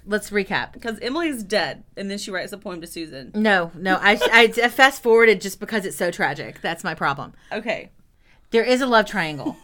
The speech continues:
Speaker 2: <laughs>
Speaker 1: between Emily and Susan and Susan and Austin.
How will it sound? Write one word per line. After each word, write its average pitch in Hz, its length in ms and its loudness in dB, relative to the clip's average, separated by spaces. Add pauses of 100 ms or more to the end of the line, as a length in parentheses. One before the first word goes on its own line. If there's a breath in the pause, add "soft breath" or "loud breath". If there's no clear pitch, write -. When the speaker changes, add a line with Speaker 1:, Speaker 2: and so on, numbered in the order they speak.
(140)
Speaker 2:
<laughs> 185 240 -18
Speaker 1:
between 214 640 -2
Emily 202 420 -4
and 247 180 -4
Susan 190 640 -8
and 180 160 -10
Susan 190 580 -6
and 185 240 -10
Austin. 160 640 -8